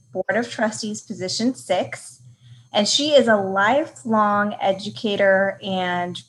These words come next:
um, has lived in the Fort Bend area with her family for thirty-five years. Uh, and, you know, actually has worked in the schools over all these years.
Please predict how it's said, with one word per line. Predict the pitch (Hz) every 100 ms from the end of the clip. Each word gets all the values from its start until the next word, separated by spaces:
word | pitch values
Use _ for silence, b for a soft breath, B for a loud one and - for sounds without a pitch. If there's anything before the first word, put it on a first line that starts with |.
| -
um, | 190 175
has | 185 190
lived | 214 240 226
in | 208
the | 190
Fort | 190 196
Bend | 190 185
area | 190 180 180 180
with |
her | 180
family | 180 190 196 190
for | - 185
thirty-five | - - 226 247 226 - 180 180 175
years. | 180 185 175 170 170 - - b b b b -
Uh, | 196 196 190 190
and, | 202 190 -
you | 220
know, | 185 175 - _
actually | 208 220 240 226
has | 190
worked | 180 180 208 208 185
in | 220 247
the | 240
schools | 233 240 214 202 196
over | 196 180 185
all | 185
these | 196 202 185
years. | 180 180 175 175 - b